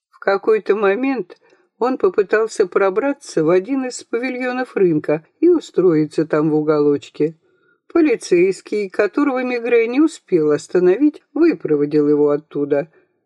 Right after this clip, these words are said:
Человек едва волочил ноги. Набережная, мост искусств. Лишь бы ему не пришла в голову фантазия броситься в сену. Мегре отнюдь не ощущал в себе достаточно отваги,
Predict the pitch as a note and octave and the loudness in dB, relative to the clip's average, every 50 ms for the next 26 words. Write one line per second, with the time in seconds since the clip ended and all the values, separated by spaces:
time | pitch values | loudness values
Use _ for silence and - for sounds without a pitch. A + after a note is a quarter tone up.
0 | _ _ _ _ _ _ _ _ _ _ _ _ _ _ _ _ - - - F3 | _ _ _ _ _ _ _ _ _ _ _ _ _ _ _ _ -8 -4 -2 0
1 | E3+ E3+ F3 F3+ G3 G#3 A3+ - - - - F#3+ F3 F3+ E3+ D#3 D#3+ D#3 E3 F#3+ | 2 2 2 2 2 2 0 -2 -6 -6 -2 0 2 2 0 0 0 0 0 0
2 | A3+ A3+ F#3+ F3 D#3+ D#3 D3 - - - D#3 D#3 D3+ D3+ D3+ D3 D3 D3 C#3+ C#3 | 0 0 0 2 2 0 0 -2 -2 -2 -2 0 0 0 0 0 0 -2 -2 -4
3 | D#3 D3 E3 - _ _ _ _ _ _ _ G#3+ A3+ A3+ A3 A3+ G3+ G#3+ G3+ A3 | -6 -8 -8 -10 _ _ _ _ _ _ _ -4 -2 -2 -2 -2 -4 -4 -2 -2
4 | G#3 F#3+ G3+ F3+ F#3+ F#3+ F#3 G3 G3 F3+ F3 _ _ _ _ _ - D#3 D#3 E3+ | -2 -2 0 0 2 2 2 2 0 -4 -6 _ _ _ _ _ -6 -2 0 0
5 | G3+ A3 - _ - E3 D3+ - - _ - D3 D3 D3+ - _ _ - - _ | 0 -2 -4 _ -4 -4 -4 -6 -10 _ -8 -8 -8 -10 -12 _ _ -20 -20 _
6 | _ _ _ _ _ _ _ _ _ _ _ _ _ - F3+ G3+ G#3 G#3+ G3+ G3+ | _ _ _ _ _ _ _ _ _ _ _ _ _ -2 0 2 2 0 -2 0
7 | G3 G#3 G3+ G3 G3 G3 G3 F#3+ F#3+ F3 - F3+ F#3+ F3+ - F3+ F3 F3 E3+ E3+ | 0 2 2 2 2 2 2 2 2 0 0 -2 -2 0 0 0 0 2 0 0
8 | E3+ F3+ F3+ F3+ E3 E3+ E3+ D#3+ - E3+ E3+ F3+ F3+ - G3 A3 G3+ G#3 F#3+ F#3+ | 2 2 2 4 2 0 0 -2 -2 0 0 0 0 0 0 0 2 2 2 2
9 | F#3 F#3 F#3+ G3 G3 F#3+ - G#3 - - - - G#3+ - - - - A#3 G#3 D3+ | 2 2 2 2 2 2 -2 -8 -10 -6 -4 -4 -4 -4 -6 -4 -2 0 0 0
10 | C3+ C#3 C#3 C3+ - _ _ _ - G3 G#3+ B3 G#3+ G3+ G3+ F3+ F3+ F#3 F3+ F3 | -2 -6 -8 -10 -12 _ _ _ -6 -6 -4 -2 0 0 2 2 2 2 0 0
11 | - G#3 G3 G3 F3 - - G3+ G3+ A3 - - - - - - - F3 E3 D#3 | -2 -2 -2 -2 -2 -4 -4 -2 -2 -4 -4 -8 -12 -12 -8 -4 -2 0 0 0
12 | D3 - - E3+ D3 D#3 D#3 D3+ D#3+ D#3+ - - D#3 D3 E3 E3+ D3+ - - - | -2 -2 -4 0 0 2 2 2 0 0 0 -2 -2 -2 -2 -2 -4 -4 -4 -4
13 | D#3+ D3+ D3 D3 - F3 F#3+ C#4 A#3+ G3 D#3+ D3 | -2 0 -2 -2 -2 -2 -2 -2 -2 -2 -4 -4